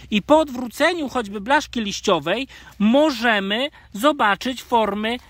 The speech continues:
bezskrzydłe. Oczywiście gdzieś tam pojedynczo już się mi pojawi-, już się tutaj pojawiają formy uskrzydlone,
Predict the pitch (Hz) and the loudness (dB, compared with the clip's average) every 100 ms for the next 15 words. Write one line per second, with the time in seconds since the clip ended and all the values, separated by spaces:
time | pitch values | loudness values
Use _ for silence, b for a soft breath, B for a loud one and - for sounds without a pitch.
0 | b 151 175 302 339 - - - - 285 | b -2 2 2 0 -4 -8 -6 -4 0
1 | 330 285 202 170 131 - _ - _ B | 0 0 -2 0 0 -2 _ -20 _ B
2 | B B B B 403 381 370 349 - 254 | B B B B 2 2 -2 -2 -4 -6
3 | 180 311 - 277 233 247 233 202 277 269 | -4 -4 0 -2 0 -2 -2 -4 -6 -4
4 | 226 220 302 - 262 233 240 247 233 208 | -4 -2 -4 -4 -4 -4 0 2 2 0
5 | 196 226 269 - 220 226 214 226 220 196 | -4 -8 -6 -6 -6 -4 0 2 2 0
6 | 214 240 226 208 196 262 240 226 208 - | 0 -2 -2 -6 -4 -2 0 -2 -8 -12
7 | - 190 165 143 170 | -6 -4 0 0 -2